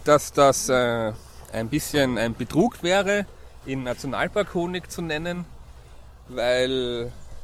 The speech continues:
die Bienen fliegen ja nicht in den Nationalpark, die fliegen ja vor allem in die Ortschaft, um dort die Robinien, äh, anzufliegen oder auf die Rapsfelder.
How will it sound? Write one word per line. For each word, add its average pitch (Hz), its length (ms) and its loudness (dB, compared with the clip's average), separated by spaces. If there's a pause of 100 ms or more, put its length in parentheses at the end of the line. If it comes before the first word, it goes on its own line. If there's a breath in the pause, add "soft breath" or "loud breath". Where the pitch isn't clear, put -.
(100)
die 135 160 -2
Bienen 151 340 0
fliegen 151 480 0
ja 135 140 2
nicht 143 260 -2
in 143 80 -2
den 127 120 0
Nationalpark, 139 760 2
die 151 80 -4
fliegen 147 320 -2
ja 135 100 2
vor 113 140 -2
allem 127 240 -2
in 123 80 -6
die 113 80 -6
Ortschaft, 175 580 -2
um 127 160 -8
dort 123 260 -2
die 127 100 -4
Robinien, 170 840 -4 (1000 soft breath)
äh, - 80 -4
anzufliegen 151 960 0
oder 117 260 0
auf 117 100 -2
die 127 100 -6
Rapsfelder. 156 840 0